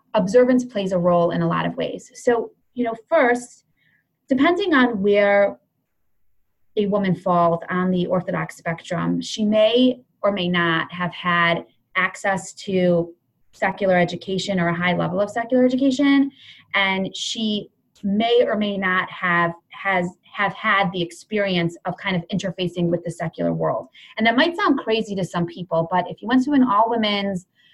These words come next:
you know, s-, schooling your entire life,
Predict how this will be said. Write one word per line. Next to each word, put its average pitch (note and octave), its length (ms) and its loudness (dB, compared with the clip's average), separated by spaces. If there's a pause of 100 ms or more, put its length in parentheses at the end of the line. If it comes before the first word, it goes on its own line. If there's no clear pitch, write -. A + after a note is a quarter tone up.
(440)
you G#3+ 120 -2
know, F3+ 80 0
s-, - 220 -8 (120)
schooling G#3+ 520 0
your F#3+ 100 0
entire G3 420 0
life, E3+ 380 4